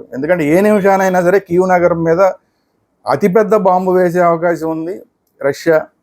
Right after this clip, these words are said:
కీవ్ నగరాన్ని మొత్తం ధ్వంసం చేసే అవకాశం ఉందని అందరూ భయపడుతున్నారు.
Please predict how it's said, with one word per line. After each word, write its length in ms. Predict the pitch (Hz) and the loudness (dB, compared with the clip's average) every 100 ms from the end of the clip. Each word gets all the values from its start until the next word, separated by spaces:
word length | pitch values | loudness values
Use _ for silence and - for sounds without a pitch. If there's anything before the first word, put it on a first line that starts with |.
| _ _ _ _ - | _ _ _ _ -2
కీవ్ 140 | 160 180 | 2 2
నగరాన్ని 380 | 170 175 175 | 2 2 0
మొత్తం 260 | 160 156 175 | 0 -2 -2
ధ్వంసం 320 | 156 160 170 | 0 0 0
చేసే 180 | 165 156 | 0 2
అవకాశం 400 | 156 151 160 147 | 0 2 -2 -2
ఉందని 220 | 147 151 | -6 -4
అందరూ 260 | 143 147 160 | -4 -2 2
భయపడుతున్నారు. 560 | 151 156 156 147 147 | 2 2 0 -4 -10